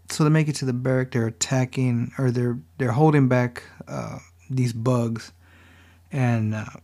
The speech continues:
right before those bugs come to attack, they're kind of, they're, like, kind of feeling for where they're at and, you know, trying to figure out, you know,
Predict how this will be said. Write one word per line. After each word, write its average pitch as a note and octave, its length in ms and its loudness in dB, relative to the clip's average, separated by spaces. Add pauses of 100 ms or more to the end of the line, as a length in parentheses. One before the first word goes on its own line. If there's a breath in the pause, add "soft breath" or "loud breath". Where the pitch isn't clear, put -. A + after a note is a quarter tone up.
(1200)
right E3 140 6
before D#3+ 340 2
those C3+ 160 2
bugs B2 280 -2
come B2 240 0
to A2+ 120 0
attack, A2+ 420 -4
they're A#2+ 80 -4
kind B2 180 -2
of, B2 180 -2
they're, C3 180 -4 (220)
like, B2+ 280 -6
kind C#3 160 0
of B2 120 0 (200)
feeling C#3 460 2
for B2+ 160 -2
where B2 160 2
they're A#2 160 0
at B2+ 320 0
and, B2+ 100 -2
you A#2 80 -2
know, A2+ 160 -6
trying A#2+ 220 -6
to A#2 80 -6
figure - 520 -6
out, A2+ 160 -6
you B2 80 -6
know, A#2 260 -10